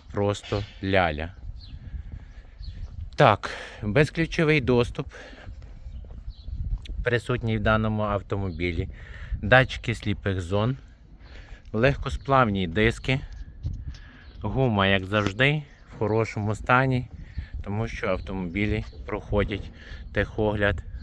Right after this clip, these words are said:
Тут не лише перевірка, технічний стан, а й такий допуск виїзду на автошляхи,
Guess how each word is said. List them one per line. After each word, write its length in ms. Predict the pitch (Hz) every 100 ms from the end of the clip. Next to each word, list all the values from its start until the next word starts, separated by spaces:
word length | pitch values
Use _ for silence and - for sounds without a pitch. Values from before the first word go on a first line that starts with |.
| - - - -
Тут 360 | 104 104 - - - - - - 107
не 200 | 123 135
лише 480 | 131 - 127 123 - - -
перевірка, 720 | 107 110 101 107 - - 107 101 - - - - -
технічний 600 | 113 - 120 - 127 123
стан, 380 | - 123 120 120 - - - - -
а 200 | 101 110
й 160 | 110 104 - - -
такий 380 | 98 - 107 104
допуск 600 | 107 104 - 107 - - -
виїзду 580 | 98 107 98 92 101 101 -
на 120 | 95
автошляхи, 840 | 98 95 - 95 - 95 - 98